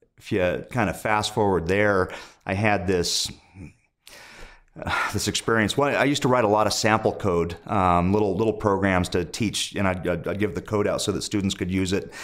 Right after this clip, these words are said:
and expand or, or steal it to, you know, build bigger and better things. And one of the things that I did is I built this little Troy's Magic Eight Ball.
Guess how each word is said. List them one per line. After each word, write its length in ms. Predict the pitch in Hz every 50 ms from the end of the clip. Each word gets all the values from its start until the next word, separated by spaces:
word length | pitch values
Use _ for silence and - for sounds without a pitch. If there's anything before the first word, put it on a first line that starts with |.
| - - -
and 140 | 101 101 98
expand 520 | 95 - - - 104 98 95 98 95 95
or, 180 | 95 95 92 92
or 380 | - - 98 101 92 92 95
steal 380 | - - - 113 107 101 95 95
it 140 | 95 85 -
to, 260 | - 107 95 90 90 87
you 80 | 98 101
know, 80 | 87
build 320 | 87 87 101 92 90 82 78
bigger 260 | 95 92 87 92 90
and 80 | 87 85
better 220 | 87 90 90 85
things. 360 | - - 98 95 92 90 -
And 80 | 92 95
one 120 | 110 117
of 80 | 120 110
the 40 | 104
things 280 | - 107 98 98 92
that 100 | - 82
I 80 | 78 73
did 460 | 80 80 95 98 95 87 90 95 - - - - - - - - - - -
is 120 | - 95 95
I 60 | 98
built 260 | 87 98 98 98 98
this 180 | - 90 - -
little 140 | 98 92 90
Troy's 420 | - - - 98 95 92 82 82
Magic 340 | 98 92 92 85 90 87 -
Eight 160 | 92 92 -
Ball. 380 | - 65 50 - - - -